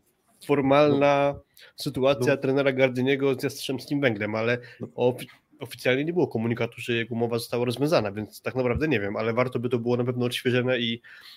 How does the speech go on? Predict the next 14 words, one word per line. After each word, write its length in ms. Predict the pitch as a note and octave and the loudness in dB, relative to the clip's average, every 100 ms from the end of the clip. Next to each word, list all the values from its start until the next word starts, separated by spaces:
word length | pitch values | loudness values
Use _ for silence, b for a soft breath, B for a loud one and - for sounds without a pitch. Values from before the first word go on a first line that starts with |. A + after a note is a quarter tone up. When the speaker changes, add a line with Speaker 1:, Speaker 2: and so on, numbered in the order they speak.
| B - | B -10
Speaker 1:
zorientowania 580 | A2 A#2 B2+ A#2 G#2 | -6 -4 -2 -2 -2
się, 140 | G2+ G#2+ | -2 -4
jak 120 | G2+ | -4
tam 140 | G#2 | -6
sytuacja 360 | - - G#2+ A#2+ | -8 -6 -4 -2
Speaker 2:
No 60 | A#2 | 0
Speaker 1:
trenera 200 | B2+ C#3 | 4 4
Speaker 2:
zadaję 140 | C#3 | 4
Speaker 1:
Gardiniego. 320 | C3 A#2 G#2 G#2 | 0 -2 -2 -2
Speaker 2:
właśnie, 260 | B2 C#3 A2 | 0 0 -2
e, 380 | A2+ A#2+ A#2 B2 | 0 0 0 -2
Ar-, 200 | B2 - - | -4 -4 -6
Arwena, 560 | - A2+ A2+ A2 G2+ G2 - | 0 0 4 4 4 -2 -4
Arwena 440 | G#2 G2 G2+ F#2+ | -4 0 -2 -2